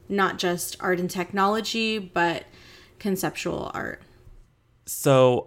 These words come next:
Speaker 2: I think that both the results of the competition and kind of just what we've been spitballing over here illustrates that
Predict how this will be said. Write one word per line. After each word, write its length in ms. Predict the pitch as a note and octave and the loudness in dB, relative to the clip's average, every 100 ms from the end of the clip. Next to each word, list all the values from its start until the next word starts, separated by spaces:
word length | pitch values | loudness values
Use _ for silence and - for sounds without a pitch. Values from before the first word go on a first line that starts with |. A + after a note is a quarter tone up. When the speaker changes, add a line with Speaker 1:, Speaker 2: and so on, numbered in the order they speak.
| - | 2
Speaker 2:
I 120 | B2 C3+ | 2 4
think 300 | C#3 C#3 - | 2 2 4
that 260 | B2 G#2+ | 2 4
both 420 | G#2+ G#2+ G#2 - - | 8 8 6 -2 -16
the 320 | G#2+ G2+ G#2 | -4 4 4
results 460 | G2 G#2 G#2+ G#2+ - | 4 2 4 2 2
of 100 | G2 | -2
the 100 | G2 | -2
competition 960 | - F#2 F#2+ - G2+ F#2 G2 F#2 F2 F2 | -4 -8 -8 -8 -6 -4 -6 -6 -8 -10
and 180 | F#2+ F#2 | -10 -10
kind 260 | - F#2+ | -8 -8
of 160 | F#2 F2 | -8 -10
just 460 | E2+ F#2 - - - _ _ _ _ - | -8 -8 -8 -14 -20 _ _ _ _ -8
what 320 | G2+ G2 G2 | -2 -2 -2
we've 280 | G2 F2+ - | -8 -8 -10
been 320 | F2 F2 - | -10 -10 -10
spitballing 760 | - - F#2 - F2+ F2+ F2+ | -10 -6 -8 -6 -6 -4 -6
over 300 | F2+ F2 F2+ | -6 -8 -10
here 580 | F2+ - G2 F2+ F2 G2 - - - - - - _ - | -12 -8 -6 -6 -6 -10 -14 -20 -20 -20 -20 -20 _ 4
illustrates 640 | C#3 C3 C#3 A#2 A2 - | 6 6 4 4 4 4
that 320 | A2 G2+ - | 4 4 2